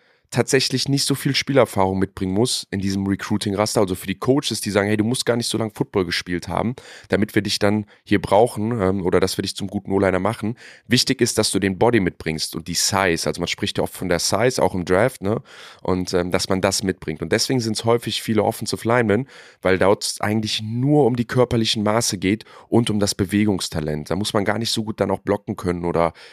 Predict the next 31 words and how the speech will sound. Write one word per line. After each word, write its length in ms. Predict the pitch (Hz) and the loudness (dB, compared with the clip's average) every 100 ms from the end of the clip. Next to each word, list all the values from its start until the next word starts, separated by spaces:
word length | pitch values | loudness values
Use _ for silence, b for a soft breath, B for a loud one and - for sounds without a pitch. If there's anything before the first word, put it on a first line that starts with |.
| B | B
ja, 140 | 82 | -10
Football 320 | 82 - - 90 | -10 -10 -6 -6
spielen 320 | - 82 80 | -4 -8 -8
können. 200 | 80 82 | -8 -6
Da 60 | |
gibt's 240 | 85 95 107 | -4 0 0
auch 160 | 101 - B B B | 0 -2 B B B
zum 140 | 98 | -4
Beispiel 200 | 95 104 | -2 2
eine 140 | 104 | 2
Geschichte 400 | 98 - 110 - | 2 0 0 -2
vom 300 | 104 101 101 | 0 0 0
Leander 440 | 98 104 110 113 104 | 2 2 4 2 2
Wiegand. 440 | 127 131 113 110 - | 2 2 2 -2 -6
Ähm, 300 | 98 98 98 B B B | -2 -2 -2 B B B
Leander, 320 | 95 107 107 | 2 4 4
der 80 | 104 | 4
jetzt 140 | 104 | 2
auch 80 | 101 | -2
bei 100 | 101 | -2
uns 140 | 101 | 0
bei 120 | - | 0
den 300 | 98 98 92 | 0 -2 -4
Centurions 640 | 85 - 101 135 139 120 - | -4 -2 0 2 2 2 -2
gespielt 400 | 117 - 120 120 | -2 -2 0 2
hat, 140 | 104 | 2
der 100 | 92 | 2
war 120 | 98 | 4
ja 100 | 104 | 4
bei 180 | 95 95 | 4 4
der 160 | 95 | 4